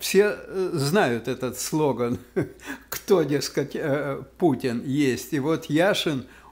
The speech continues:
улыбаясь, э, смотрит, ожидает,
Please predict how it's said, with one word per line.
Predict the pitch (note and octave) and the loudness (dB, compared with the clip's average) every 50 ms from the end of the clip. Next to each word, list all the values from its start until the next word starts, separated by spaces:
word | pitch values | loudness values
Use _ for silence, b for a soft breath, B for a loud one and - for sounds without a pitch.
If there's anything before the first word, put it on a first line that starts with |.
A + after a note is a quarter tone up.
| B - | B -2
улыбаясь, | C#3+ D3 C#3+ D3+ D3 C3+ B2+ D#3 E3+ F#3+ G3+ G#3+ F#3 - - - - - b b b b b b b _ _ _ | 0 2 4 4 2 4 4 4 4 4 4 2 0 -2 -4 -6 -8 -12 b b b b b b b _ _ _
э, | - C3 C3+ C3+ C3+ C3 C3 C3 B2 B2 B2 A2 - - _ _ _ _ F3 C#3+ - - A#3 B3 D#4 F4 E4+ D4 B3 G#3+ | -2 0 2 4 4 4 2 2 0 -2 -6 -8 -10 -16 _ _ _ _ -18 -18 -16 -18 -18 -18 -18 -18 -16 -12 -8 -6
смотрит, | - - - D#3+ D#3 D3+ E3+ F3 E3+ - G3 F#3+ F#3+ F#3 - B B B B B B B B | -6 -4 -2 0 0 2 2 2 2 2 2 2 2 2 -4 B B B B B B B B
ожидает, | - B2+ C3 A#2+ B2+ C3+ B2 A#2+ C#3+ C3+ C#3+ D#3 E3 E3+ E3 E3+ - - | -2 -2 0 2 2 0 0 0 2 2 4 2 2 0 -2 -6 -10 -16